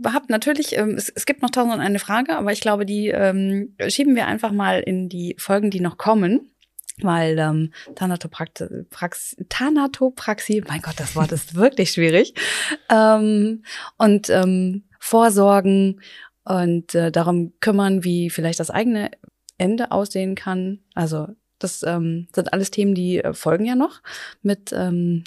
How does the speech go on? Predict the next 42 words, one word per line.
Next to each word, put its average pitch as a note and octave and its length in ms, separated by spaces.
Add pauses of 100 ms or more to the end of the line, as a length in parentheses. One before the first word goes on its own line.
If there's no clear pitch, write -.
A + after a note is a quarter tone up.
(140)
diversen D#3+ 360
anderen D#3+ 300
Gästen D#3+ 300
und D#3 160
Gästinnen, A3 580 (240)
wenn G3+ 80
man G3+ 100
das G#3 120
so G#3 100
sagt. G#3 360 (400)
Ähm, B3 460
und A#3 120
wir A3+ 140
haben D4 160
uns C4 160
ja B3 100
im A3 120
Vorfeld, B3 500
äh, A3 140
Gedanken A3 320
dazu A#3 200
gemacht, G3+ 320
wie G#3+ 220
wir G#3+ 360
unseren G3 340
Podcast - 680
abschließen D3 500
möchten. D3 460 (380)
Und G3+ 460
da G3 100
gehören, E3+ 540 (180)
äh, E3 420
da E3+ 100
gehört E3+ 340 (140)
unter F#3+ 280
anderem F#3+ 280
noch A#3+ 160
eine A3 260
Frage C#4 280
dazu, D#3 320
die F#3+ 340
wir F#3 340